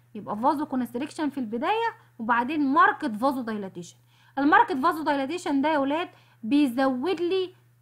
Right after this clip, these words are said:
ال، آه، بالسيشن، بالسيت ماركتلي ديورنج كاردياك سايكل، بيزود لي البالسيشن بعد الفازو كونستريكشن ده بيحصل ماركت فازو دايلاتيشن،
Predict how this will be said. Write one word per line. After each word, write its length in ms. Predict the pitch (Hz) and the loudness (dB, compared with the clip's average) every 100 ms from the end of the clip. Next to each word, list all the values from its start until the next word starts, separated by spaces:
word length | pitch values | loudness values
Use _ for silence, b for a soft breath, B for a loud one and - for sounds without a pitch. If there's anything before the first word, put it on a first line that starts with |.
| - | -4
ال، 300 | 254 302 294 - _ _ | 0 0 0 -6 _ _
آه، 680 | 196 220 220 214 214 196 101 | -14 -12 -10 -12 -12 -12 -14
بالسيشن، 760 | 220 254 247 - 320 277 175 156 - _ | -6 -4 -4 -2 -2 -2 -4 -14 -18 _
بالسيت 560 | 226 320 311 - 302 233 | 0 0 0 -8 -8 -2
ماركتلي 640 | 240 294 302 311 320 370 | 0 0 -2 -8 -6 -6
ديورنج 500 | 233 226 269 320 294 - - - | -4 -2 -2 0 -2 -6 -10 0
كاردياك 380 | 277 240 240 - | 0 0 -4 -8
سايكل، 360 | - - _ _ _ _ _ _ _ _ _ _ _ _ | -18 -20 _ _ _ _ _ _ _ _ _ _ _ _
بيزود 460 | 226 233 233 254 277 | -6 -4 -2 -2 -2
لي 80 | 277 | -2
البالسيشن 580 | 208 220 - 233 196 | -2 -6 -6 -8 -4
بعد 200 | 208 247 | 0 0
الفازو 340 | 220 202 285 294 | -2 -4 -4 -4
كونستريكشن 760 | 262 233 - 254 - 311 269 | -6 -6 -8 -10 -8 -4 -2
ده 160 | 262 427 B B B B | -2 -4 B B B B
بيحصل 360 | 269 285 - 262 | -6 -4 -4 0
ماركت 480 | 240 339 359 294 214 | 2 0 0 -8 -6
فازو 240 | 254 254 | -6 -4
دايلاتيشن، 500 | 208 202 180 170 | -6 -8 -10 -14